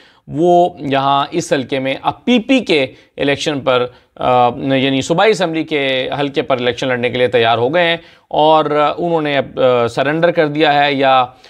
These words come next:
समझौता कर लिया है या वो मान गए हैं और मेरे ख्याल में ये सही सियासी फैसला उनका। उन्होंने कहा कि वो जाहिर है राजा रियाज की जगह पर टिकट चाहते थे,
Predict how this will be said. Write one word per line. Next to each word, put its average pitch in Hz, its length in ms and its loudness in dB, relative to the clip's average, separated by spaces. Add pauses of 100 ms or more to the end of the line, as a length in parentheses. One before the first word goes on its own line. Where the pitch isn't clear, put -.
समझौता 160 460 0
कर 160 140 0
लिया 147 260 0
है 160 200 0
या 226 180 2
वो 233 160 0
मान 170 340 0
गए 156 180 -2
हैं 143 160 -8
और 170 160 0
मेरे 196 160 0
ख्याल 180 180 0
में 185 100 -8
ये 175 160 -4
सही 208 340 0
सियासी 151 320 -2
फैसला 135 360 -2
उनका। 131 320 0 (460)
उन्होंने 156 220 -2
कहा 147 200 0
कि 143 100 -4
वो 143 240 -2 (120)
जाहिर 135 240 0
है 143 60 -2
राजा 131 240 0
रियाज 131 240 0
की 156 80 -6
जगह 143 160 0
पर 127 160 -4
टिकट 123 300 -8
चाहते 120 340 -2
थे, 147 180 0